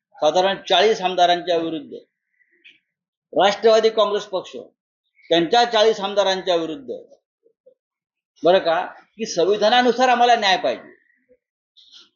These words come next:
घटनेतल्या, संविधानातल्या दहाव्या शेड्यूलनुसार आम्हाला न्याय पाहिजे, हे सांगतोय न्यायालयाला, सर्वोच्च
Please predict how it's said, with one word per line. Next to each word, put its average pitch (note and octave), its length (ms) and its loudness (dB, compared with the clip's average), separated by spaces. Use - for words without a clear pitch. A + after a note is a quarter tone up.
घटनेतल्या, G#3 680 0
संविधानातल्या G#3 760 -2
दहाव्या D#3+ 560 0
शेड्यूलनुसार G3+ 640 -2
आम्हाला A3 340 0
न्याय F3 400 0
पाहिजे, C3 480 -2
हे F3+ 60 -8
सांगतोय E3+ 500 0
न्यायालयाला, E3 540 2
सर्वोच्च E3 420 -8